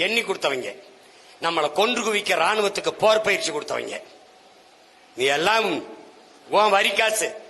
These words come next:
உன் காசை எடுத்து நம்ம தாய் மாறருக்கு காசு கொடுத்தவன் அவன். பேசிக்கிட்டு இருக்க, எதையாவது பேசி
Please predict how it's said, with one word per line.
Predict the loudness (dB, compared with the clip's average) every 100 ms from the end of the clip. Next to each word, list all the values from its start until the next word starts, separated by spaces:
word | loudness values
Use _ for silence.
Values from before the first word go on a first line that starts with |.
| -16 -2 2
உன் | 4 4
காசை | 2 2 2
எடுத்து | 0 0 -2 0
நம்ம | -2 -2 0 0
தாய் | 2 2
மாறருக்கு | 2 2 2 0 0
காசு | 0 0
கொடுத்தவன் | -2 0 0 0
அவன். | -2 -6 -18 -20 -20 -20 -20 -20 -20 -20 -2
பேசிக்கிட்டு | 0 2 2 0 -2
இருக்க, | -6 -10 -14 -20 -20 -20 -20 -20 -20 -20 -20 -20 -20 -20 -20 -20 -20 -16
எதையாவது | -2 0 2 2 0
பேசி | 0 0